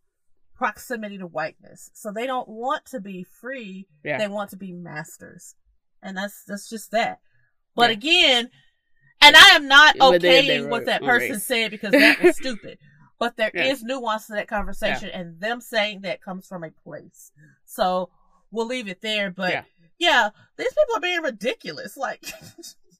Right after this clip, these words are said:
Speaker 1: shut up <laughs>
Speaker 2: Right.
Speaker 1: and enjoy all this goodness.
Speaker 2: So many people. Right. That's
Speaker 1: We're
Speaker 2: all
Speaker 1: trying
Speaker 2: you
Speaker 1: to
Speaker 2: had to
Speaker 1: enjoy
Speaker 2: do.
Speaker 1: this joy.
Speaker 2: That's all you had to do.
Speaker 1: <laughs>
Speaker 2: Right.
Speaker 1: Oh, so
Speaker 2: Okay.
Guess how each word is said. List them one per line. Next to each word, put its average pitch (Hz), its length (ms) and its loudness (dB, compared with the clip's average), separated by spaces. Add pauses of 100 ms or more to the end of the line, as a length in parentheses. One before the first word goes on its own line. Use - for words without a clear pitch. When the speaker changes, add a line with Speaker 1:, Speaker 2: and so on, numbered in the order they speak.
(260)
Speaker 1:
shut 554 920 -4
up - 240 0
<laughs> - 400 -8
Speaker 2:
Right. - 220 -12
Speaker 1:
and 339 120 0
enjoy 330 320 2
all 330 140 2
this 330 220 -6
goodness. 320 720 -12 (800)
Speaker 2:
So 226 240 -16
many 262 220 -12
people. 175 200 -8 (220)
Right. 220 260 -2 (360)
That's 196 160 -16
Speaker 1:
We're - 60 -12
Speaker 2:
all 214 60 -8
Speaker 1:
trying 415 160 2
Speaker 2:
you - 100 -4
Speaker 1:
to - 60 -8
Speaker 2:
had 202 80 -10
to 294 60 -4
Speaker 1:
enjoy 302 100 4
Speaker 2:
do. 302 120 -4
Speaker 1:
this 349 140 -10
joy. 294 320 -6
Speaker 2:
That's 139 40 -10
all 147 140 -4
you 127 140 -10
had - 120 -12
to - 80 -14
do. 131 120 -20
Speaker 1:
<laughs> - 1500 -20
Speaker 2:
Right. 160 180 -8 (640)
Speaker 1:
Oh, 440 400 -2
so 349 340 4
Speaker 2:
Okay. 330 160 -2